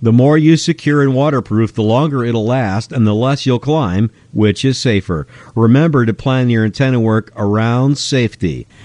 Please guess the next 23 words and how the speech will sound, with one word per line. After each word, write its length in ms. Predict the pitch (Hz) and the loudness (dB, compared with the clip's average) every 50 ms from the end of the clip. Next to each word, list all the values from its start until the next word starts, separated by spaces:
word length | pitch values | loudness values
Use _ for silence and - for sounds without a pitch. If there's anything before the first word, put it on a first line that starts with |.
| - - - | -16 -8 -4
Remember, 600 | 107 110 143 208 247 226 147 117 110 120 127 - - - _ _ - _ - | 0 2 2 2 2 2 2 2 0 0 -2 -4 -8 -16 _ _ -20 _ -4
tower 300 | - 165 214 214 190 160 | -2 0 0 2 0 2
work 180 | 151 160 151 | 2 0 0
at 100 | 147 127 | 0 -2
any 200 | 127 143 147 151 | 0 2 2 2
height 280 | 139 123 110 104 110 - | 2 2 0 0 -2 -2
can 140 | - 120 107 | -2 -4 -2
easily 380 | 107 147 151 151 151 143 135 | 0 0 0 2 2 0 0
become 340 | 113 127 110 - 131 120 113 | 0 0 -2 0 0 0 0
deadly. 420 | 98 113 107 101 90 85 73 67 - - - - - - - | 0 0 -2 -2 -2 -4 -6 -8 -12 -16 -20 -20 -14 -4 0
Money 260 | 110 127 147 151 135 | 0 2 2 2 0
spent 220 | - - 139 120 | 0 -2 -2 0
on 160 | 123 117 110 | 2 0 0
books, 320 | 95 117 175 190 - - - | 0 0 -2 -2 -4 -6 -2
videos, 420 | 117 139 147 156 156 147 123 120 | 0 2 2 2 2 2 2 0
and 120 | 117 101 - | -2 -2 -2
climbing 360 | 123 131 139 147 147 135 127 | -2 0 0 2 2 2 0
gear 200 | 123 135 131 120 | 0 0 0 -2
is 100 | 95 80 | -2 -2
well 200 | 98 123 135 127 | -2 -2 -2 0
worth 200 | 120 117 117 - | 0 -2 -2 0
the 100 | - 107 | 0 0
investment. 560 | 107 98 104 101 104 - - 85 73 67 | 0 0 0 -2 -4 -4 -6 -6 -6 -8